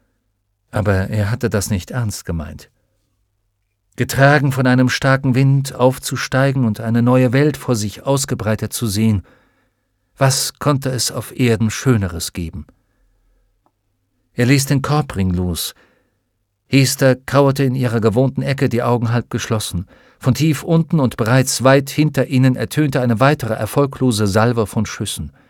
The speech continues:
Die Stadt entfernte sich rasch, und unter ihnen glitzerte die weite Fläche der Flussmündung in der Sonne. „Tja, Doktor Grumman, ich weiß nicht, wie es Ihnen geht, aber ich fühle mich in der Luft wohler.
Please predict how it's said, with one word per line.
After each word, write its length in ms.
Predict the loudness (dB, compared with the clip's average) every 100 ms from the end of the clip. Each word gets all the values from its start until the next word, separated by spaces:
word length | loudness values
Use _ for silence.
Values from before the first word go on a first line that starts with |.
| _ _ _ _ _ _ _ _
Die 100 | -10
Stadt 460 | 0 0 0 -6 -8
entfernte 560 | -6 -2 0 0 0 -4
sich 260 | -4 -6
rasch, 300 | -6 -4 -6 -12 -20 -20 -6
und 180 | -6 -2
unter 400 | 0 0 -2 0
ihnen 320 | 2 2 2
glitzerte 520 | -2 -2 -4 -6 -6
die 160 | -4 -2
weite 260 | -4 -4
Fläche 360 | -6 -6 -6 -6
der 120 | -6
Flussmündung 720 | -4 -4 -2 0 0 0 -2
in 140 | -4 -4
der 100 | -2
Sonne. 400 | -4 -6 -10 -18 _ _ _ _ _ _ _ _ _ _ _ _ _
„Tja, 300 | 2 2 2 -6 _ _ -2
Doktor 260 | 2 0
Grumman, 560 | 2 4 4 4 2 0 _ _ _ _ _ _ _ _ _
ich 160 | -2 4
weiß 220 | 4 6
nicht, 280 | 4 4 2
wie 160 | 4
es 220 | 4 4 2
Ihnen 320 | 4 4 4
geht, 240 | 4 6
aber 360 | 6 6 4 4
ich 200 | -2 -4
fühle 320 | 0 4 6
mich 240 | 4 2
in 60 | 2
der 100 | 4
Luft 340 | 4 2 0
wohler. 440 | 4 6 6 4